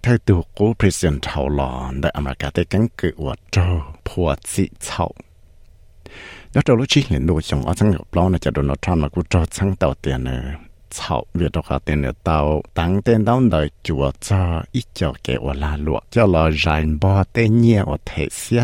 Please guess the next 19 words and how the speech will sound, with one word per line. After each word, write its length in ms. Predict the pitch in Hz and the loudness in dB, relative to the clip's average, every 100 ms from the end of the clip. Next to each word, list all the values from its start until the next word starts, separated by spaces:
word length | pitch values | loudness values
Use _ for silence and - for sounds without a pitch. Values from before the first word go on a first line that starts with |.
| - | 0
châu, 340 | 85 76 71 - - | 0 0 -2 -6 -2
ít 100 | 135 | -2
tu 140 | - 107 | 2 0
porn 340 | - 67 69 | 0 -4 -2
star, 400 | - - 64 57 - - - - - | -6 -2 -2 -2 -8 -18 -20 -20 -8
ở 140 | - 71 | -4 -2
nơi 120 | 67 | -2
tàu 160 | - 71 | 0 0
sĩ 300 | - - 110 - | -2 -2 -2 -2
đằng 300 | 65 65 69 | -2 -2 0
cho, 160 | 90 73 - - | 2 2 -2 -4
ở 140 | 82 | 0
nơi 160 | 80 82 | 2 0
chỉ 160 | - 90 | 0 0
lăng 240 | 80 80 | 2 2
ở 60 | 80 | 2
tên 260 | 85 76 80 | 0 0 0
tàu 140 | 87 92 | -2 -2
sĩ 220 | - | -2